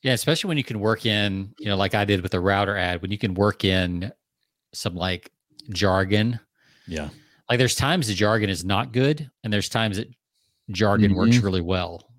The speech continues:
Speaker 1: right?
Speaker 2: Yeah.
Speaker 1: So you have to
Speaker 2: Right.
Speaker 1: know who your audience is. If you're going, like, big mainstream cold traffic, jargon is usually not good.
Speaker 2: Yeah.
Speaker 1: But if you're going to people, engineers or super enthusiasts, then you do wanna use jargon.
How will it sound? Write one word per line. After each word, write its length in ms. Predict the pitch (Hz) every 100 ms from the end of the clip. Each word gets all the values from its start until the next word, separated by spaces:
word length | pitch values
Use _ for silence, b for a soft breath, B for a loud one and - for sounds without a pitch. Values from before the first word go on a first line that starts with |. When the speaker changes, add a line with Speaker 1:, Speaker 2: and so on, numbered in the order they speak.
| -
Speaker 1:
right? 240 | 95 95
Speaker 2:
Yeah. 120 | 104 82
Speaker 1:
So 220 | 107 98
you 180 | 95 101
have 140 | 110
to 40 | 76
Speaker 2:
Right. 60 |
Speaker 1:
know 120 | 101
who 120 | 90 110
your 220 | 98 92
audience 360 | 92 95 101
is. 260 | 127 143 - B B B B B B -
If 100 | -
you're 100 | 117
going, 240 | 131 147
like, 240 | 117 107 90
big 280 | 110 113
mainstream 600 | 98 104 107 - 113 104
cold 260 | 95 107 101
traffic, 420 | - 104 107 120
jargon 380 | 98 101 101 95
is 220 | 90 82
usually 240 | 92 92 90
not 340 | 90 90 143
good. 320 | 147 170 202 - b b b b -
Speaker 2:
Yeah. 140 | 80
Speaker 1:
But 100 | 113
if 120 | 107
you're 80 | 113
going 380 | 90 110 117 110
to 80 | 107
people, 680 | - 110 - 104 101 98 - _ _
engineers 800 | 117 117 107 104 104 104 101 95
or 200 | 90 87 104
super 380 | - 135 120 110
enthusiasts, 840 | 95 113 113 98 104 101 98 - -
then 220 | 104 127
you 160 | 113 95
do 160 | 139 214
wanna 240 | 135 92
use 240 | 85 82 -
jargon. 480 | 95 92 - -